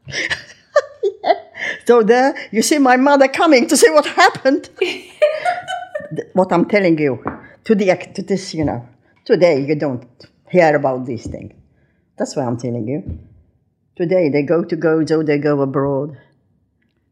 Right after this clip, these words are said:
Speaker 1: Times have changed for me, ninety-four. Everything has changed, but you have to accept it. If you don't accept it, you lose them. As I told you before, you lose them,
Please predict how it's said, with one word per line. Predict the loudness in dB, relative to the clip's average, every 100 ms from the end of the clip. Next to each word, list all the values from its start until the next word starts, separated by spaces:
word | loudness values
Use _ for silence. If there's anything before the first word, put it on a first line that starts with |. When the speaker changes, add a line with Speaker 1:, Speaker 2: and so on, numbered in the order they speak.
| _ -6
Speaker 1:
Times | -2 0 0 -2 -6
have | -6 -8 _ _
changed | -2 0 2 2 2 -4 -6
for | -2
me, | 0 0 -2
ninety-four. | -4 -2 -2 -4 -8 -2 0 0 -2 -6
Everything | -4 -4 -4 -8 -6 -8
has | -8 -10 -10 _
changed, | -4 0 2 0 -4 -8 -18 -20 -4
but | -2 -2 -6 -20 _ _ _ _
you | -20
have | -10
to | -8
accept | -8 -12 -14 -16
it. | -20 _ _ _ _ _ _ _
If | -4 0
you | 0
don't | 0 0 -2
accept | -4 -2 -2 -2
it, | -6 -6 -16 _ _ _ -4
you | -2
lose | -2 -4 -8
them. | -12 -16 _ _ _ -10
As | -4
I | -4
told | -2 -2 -2
you | -4
before, | -6 -6 -10 -12 -20 -20 _
you | -2 2
lose | 4 4 2
them, | -2